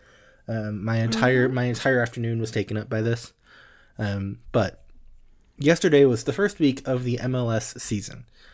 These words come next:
Speaker 1: and it was super cool because all of the games were, um, free on Apple T V pl-, or Apple T V, not Apple T V Plus, just Apple T V. So, like,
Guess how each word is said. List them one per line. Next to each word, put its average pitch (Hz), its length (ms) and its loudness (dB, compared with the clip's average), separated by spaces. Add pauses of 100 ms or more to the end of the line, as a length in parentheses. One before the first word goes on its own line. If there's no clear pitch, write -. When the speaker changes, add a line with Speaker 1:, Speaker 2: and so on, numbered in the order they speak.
(240)
Speaker 1:
and 98 520 -4
it 110 160 -4
was 101 180 -6
super 165 320 0
cool - 240 -12 (220)
because - 540 -4 (500)
all 143 400 4
of 139 520 0 (440)
the 120 80 -4
games 113 560 -2 (200)
were, 104 580 -4 (640)
um, 98 380 -8 (880)
free 127 340 0
on 113 120 2
Apple 110 240 -4
T 104 160 -6
V 95 140 -8
pl-, - 180 -18 (100)
or 104 260 -6 (120)
Apple 127 260 -4
T 110 140 -4
V, 92 260 -10 (220)
not 117 240 -2
Apple 104 220 -8
T 92 140 -12
V 87 120 -14
Plus, - 280 -18
just 117 240 -4
Apple 104 220 -4
T 98 140 -10
V. - 140 -20
So, - 160 -14
like, 101 200 -10